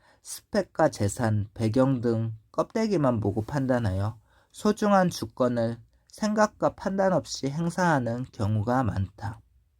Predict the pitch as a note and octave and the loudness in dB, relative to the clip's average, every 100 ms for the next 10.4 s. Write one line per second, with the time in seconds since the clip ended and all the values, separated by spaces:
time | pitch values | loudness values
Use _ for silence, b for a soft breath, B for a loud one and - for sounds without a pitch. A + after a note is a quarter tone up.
0 | _ _ _ _ _ _ _ _ _ _ | _ _ _ _ _ _ _ _ _ _
1 | - B2+ C#3 C3 B2 B2+ A2+ F3 E3 D3+ | 4 6 8 6 2 2 -2 0 2 2
2 | C3 C#3+ - _ _ - G#2+ A2 - C#3+ | 0 -4 -8 _ _ -4 -2 -2 2 6
3 | C3 B2 A#2 - C3+ D3 D3+ C#3 - A2 | 6 6 2 -2 0 0 0 -2 0 0
4 | A#2+ A#2+ - D#3+ D3+ C3+ G2 G2 G2 G#2 | 0 -2 -4 -2 0 2 2 2 2 -2
5 | - E3 F3+ E3+ E3 C#3 G2+ F#2 A2 G2+ | -2 -4 -2 -4 0 0 0 0 -2 -2
6 | G2 G2 B2+ - _ _ _ _ _ _ | -2 -2 -4 -12 _ _ _ _ _ _
7 | _ - F#3 F3+ F3 F3+ E3+ - D#3+ C#3 | _ 0 2 4 4 2 0 0 0 2
8 | A#2 G#2 G2 G#2 A2+ C3 _ - B2+ C3 | 2 2 2 0 -2 -6 _ -8 -2 2
9 | C3+ C3+ C4+ - G3 - F#3+ F3 A2 A2+ | 4 4 2 0 -2 -2 2 4 4 4
10 | A2+ G#2 A#2 | 4 4 2